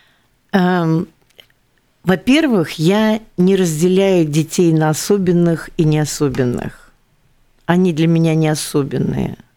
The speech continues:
они просто другие. И моё отношение к ним не как к каким-то особенным.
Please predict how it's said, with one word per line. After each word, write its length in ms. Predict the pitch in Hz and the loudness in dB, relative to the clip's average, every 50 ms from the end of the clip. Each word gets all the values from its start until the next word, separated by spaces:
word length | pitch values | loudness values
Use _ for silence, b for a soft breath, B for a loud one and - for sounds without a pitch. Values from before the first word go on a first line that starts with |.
| _ _ _ - | _ _ _ -4
они 240 | 165 165 170 170 170 | -2 0 0 0 -2
просто 500 | 170 - 185 190 202 196 - - - 165 | -2 -2 0 0 0 -2 -4 -6 -6 -4
другие. 800 | 147 151 156 165 151 139 131 143 135 131 123 127 - - 190 208 _ _ _ _ _ _ _ _ _ _ _ _ _ _ _ _ _ _ _ _ _ _ _ - | -2 0 0 0 0 -2 -2 -2 0 0 0 -2 -2 -6 -8 -10 _ _ _ _ _ _ _ _ _ _ _ _ _ _ _ _ _ _ _ _ _ _ _ -2
И 480 | 165 175 175 175 180 175 170 160 156 - | 0 2 2 2 2 2 2 2 0 0
моё 320 | - 170 175 175 180 180 170 | 0 0 0 2 2 0 0
отношение 960 | 165 - - 170 165 - - - 247 285 311 302 269 208 170 156 151 - - - _ _ _ _ _ _ _ _ _ _ _ - | -2 -2 -4 -2 0 0 0 0 0 0 0 2 2 0 0 -2 -4 -6 -8 -12 _ _ _ _ _ _ _ _ _ _ _ -2
к 40 | |
ним 400 | 160 165 160 156 151 143 160 - - _ _ _ _ _ _ _ _ - | 0 0 2 2 0 -2 -4 -6 -10 _ _ _ _ _ _ _ _ -4
не 260 | 156 165 185 185 185 - | 0 0 2 2 0 -2
как 320 | - - 196 214 214 - | -2 -2 -2 -2 -2 -4
к 40 | - | -4
каким-то 540 | 196 165 147 - 185 170 160 151 - 170 156 | -4 -4 -4 -2 -2 -2 -2 0 -2 -2 -4
особенным. 760 | 151 - - - 160 151 139 139 143 147 127 135 139 - | -2 -4 -2 -2 -2 -2 0 -2 -2 -2 -2 -4 -6 -8